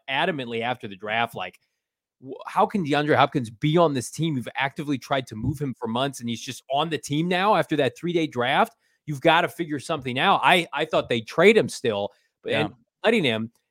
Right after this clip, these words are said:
Speaker 1: they don't want this distraction, especially for the young players. Um, before, before I give you my answer, what do you think is the end result of all this? Because it's clear,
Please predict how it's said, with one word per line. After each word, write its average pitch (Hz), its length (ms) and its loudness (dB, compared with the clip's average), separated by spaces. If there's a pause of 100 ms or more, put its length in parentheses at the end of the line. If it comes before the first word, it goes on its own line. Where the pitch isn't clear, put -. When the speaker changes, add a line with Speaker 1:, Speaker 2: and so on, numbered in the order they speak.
Speaker 1:
they 170 140 6
don't 214 140 8
want 196 180 0
this 165 180 -2
distraction, 139 640 2
especially 143 500 -4
for 123 160 -14
the 113 80 -12
young 120 260 -6
players. 120 520 -4 (580)
Um, 113 440 2 (200)
before, 165 400 0 (100)
before 170 400 -2
I 151 140 0
give 135 180 -8
you 139 80 -6
my 127 160 -4
answer, 117 320 -8
what 120 160 -8
do 160 60 -6
you 180 80 -6
think 175 300 -10
is 120 160 -6
the 113 180 -8
end 139 160 -6
result 120 420 -6
of 120 80 -8
all 107 160 -4
this? 104 200 -8
Because 120 380 -4 (440)
it's 170 160 -2
clear, 185 500 6